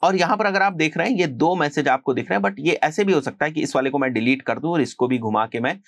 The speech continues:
यहाँ पर ले आऊं, that is the same thing, right? So I believe आपको क्लैरिटी हो गई होगी कि ये जो फ्लोज हैं, ये किस तरीके से काम करते हैं और कितने इंटरेस्टिंग तरीकों से based on different, different interactions, we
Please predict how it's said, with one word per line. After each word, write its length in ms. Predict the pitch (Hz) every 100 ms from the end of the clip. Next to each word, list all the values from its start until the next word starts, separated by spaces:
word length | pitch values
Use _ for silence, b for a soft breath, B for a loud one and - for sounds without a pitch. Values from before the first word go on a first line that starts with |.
| B B
यहाँ 200 | 131 139
पर 120 | -
ले 160 | 120 110
आऊं, 240 | 123 -
that 140 | 113 117
is 100 | 113
the 100 | 117
same 380 | - 117 104 101
thing, 220 | - - - -
right? 160 | 170 175 B B -
So 80 | 147
I 140 | 214
believe 280 | 196 196 302 - 127
आपको 320 | 143 - 208
क्लैरिटी 480 | 135 127 127 135 160
हो 220 | 139 147
गई 160 | 147
होगी 280 | 123 110 127
कि 120 | 135
ये 160 | 120 117
जो 140 | 123
फ्लोज 540 | 139 - 101 104 131 123
हैं, 280 | 113 101 B B -
ये 60 | 123
किस 220 | 147 -
तरीके 280 | 104 101 131
से 120 | 123
काम 320 | 92 98 127
करते 320 | 101 101 104
हैं 80 | 208
और 180 | 233 -
कितने 340 | 139 147 175 196
इंटरेस्टिंग 540 | 147 135 131 180 170
तरीकों 320 | 123 113 117
से 180 | 113 147
based 340 | 113 127 147
on 160 | 165 151
different, 320 | 107 151 170
different 320 | 135 139 120 104
interactions, 680 | 98 82 139 - - 110 127 B B B 104 113
we 160 | 196